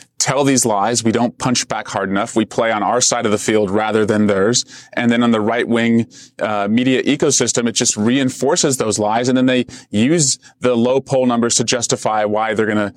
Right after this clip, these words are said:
lean in, uh, even more. And so I, I do believe, uh, in every hearing, we should take what I call a three D approach. You know, first,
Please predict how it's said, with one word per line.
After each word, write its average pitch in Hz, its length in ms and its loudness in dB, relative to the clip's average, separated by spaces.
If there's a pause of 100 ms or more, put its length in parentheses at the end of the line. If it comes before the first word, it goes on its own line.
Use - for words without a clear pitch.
(220)
lean 117 300 2
in, 110 260 0 (280)
uh, 110 200 -2
even 110 300 2
more. 113 340 2
And 107 300 2
so 117 220 0
I, 127 180 0
I 123 60 -4
do 135 220 0
believe, 101 520 0
uh, 107 180 0
in 104 120 0
every 113 240 0
hearing, 107 400 0 (260)
we 113 80 0
should - 180 0
take 113 220 0
what 107 100 0
I 104 80 -2
call 107 220 0
a 101 60 0
three 113 320 -2
D 107 180 2
approach. - 560 -2
You 110 80 0
know, 101 100 2
first, 135 460 -2